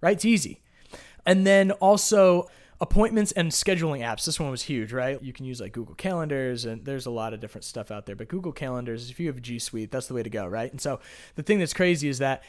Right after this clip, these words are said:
you can do this, right? And, and basically when somebody says, "Hey, you know, I, I want to meet with you," instead of going back and forth and back and forth, you just copy and paste this link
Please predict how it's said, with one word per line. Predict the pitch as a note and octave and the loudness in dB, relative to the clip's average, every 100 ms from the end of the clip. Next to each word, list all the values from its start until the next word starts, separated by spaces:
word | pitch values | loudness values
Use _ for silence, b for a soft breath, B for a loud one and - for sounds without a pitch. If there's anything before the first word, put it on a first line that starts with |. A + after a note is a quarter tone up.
| B - | B 0
you | F3 | 2
can | D#3+ | 4
do | D#3 G#3+ | 6 6
this, | C#3 A2+ D3+ | 4 0 0
right? | D3 D#3 E3 | 2 2 2
And, | D#3 D#3 - | 0 -2 -4
and | D3+ D3 | -2 2
basically | E3+ E3 E3+ D#3 D3 - | 2 0 -2 -2 -2 -2
when | D3+ | -4
somebody | D3 F3 D#3 D3 | 0 0 0 -2
says, | - D3+ C#3 B B | 2 2 0 B B
"Hey, | F#3 F3 D#3+ D3 B B | 6 6 6 -2 B B
you | E3 | -2
know, | D#3+ D#3 D3 D3+ - | 2 2 2 0 0
I, | D3+ D3+ D3 - | 2 2 0 -4
I | C#3+ | -2
want | D3+ D3+ D3+ | 0 -2 -2
to | - D3+ C#3+ C#3 | -2 0 0 0
meet | F#3 A#3 | 2 2
with | G3 E3+ | 2 0
you," | D3+ D#3+ | -2 -2
instead | D3+ G3+ | -4 -2
of | F3 | -2
going | D3 D#3+ | -2 -2
back | C#3+ D3 | 0 0
and | C#3 | -2
forth | - C#3+ | -4 -4
and | |
back | C#3 C#3 | -2 -4
and | - | 0
forth, | E3+ D3 | 0 0
you | |
just | E3+ E3 | -2 2
copy | F#3+ F#3+ | 2 2
and | F3 | 0
paste | F3 D#3 | 0 0
this | C#3 | -2
link | F3 F3 B2+ | 0 0 -2